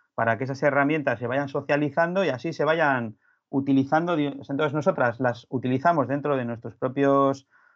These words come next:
proyectos, ¿no? Forman parte, digamos, de las herramientas con las que implementamos nuestros servicios y luego la gente las va, las va usando, ¿no? Es como, por ejemplo, otra cosa que hacemos mucho son esquemas y dibujos.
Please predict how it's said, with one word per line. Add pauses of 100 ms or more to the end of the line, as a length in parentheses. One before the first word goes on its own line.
(160)
proyectos,
¿no?
Forman
parte,
digamos,
de
las
herramientas
con
las
que
implementamos
nuestros
servicios (540)
y
luego
la
gente
las
va,
las
va
usando,
¿no?
Es
como,
por
ejemplo,
otra
cosa
que
hacemos
mucho
son
esquemas
y
dibujos.